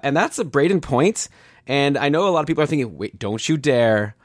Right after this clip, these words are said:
We love Brayden Point. And hey, Brian and I love Brayden Point too. He's good. But, you know, I'm just looking at the numbers here. And at least in, uh, our league, the Keep and Karlsson Ultimate Patron Fantasy League, where we make it, like, you know, it's four and a half points for a goal,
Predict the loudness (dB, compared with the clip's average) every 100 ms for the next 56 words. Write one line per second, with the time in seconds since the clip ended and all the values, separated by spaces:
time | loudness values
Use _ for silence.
0 | _ -8 -4 0 0 0 2 2 0 -2
1 | -2 0 -2 -2 0 2 2 2 2 2
2 | 0 0 0 0 2 2 2 2 0 0
3 | 0 0 0 2 0 -2 0 0 2 0
4 | 0 0 0 2 0 0 0 0 0 -2
5 | -6 0 2 2 -2 0 -2 -2 0 0
6 | 0 2 2 2 0 -4 -4 -2 -2 2
7 | 0 2 -2 -2 -4 -2 -2 -2 -2 -2
8 | -4 -2 -2 0 2 0 -2 -8 -6 -2
9 | 0 0 0 0 0 0 0 0 2 2
10 | 2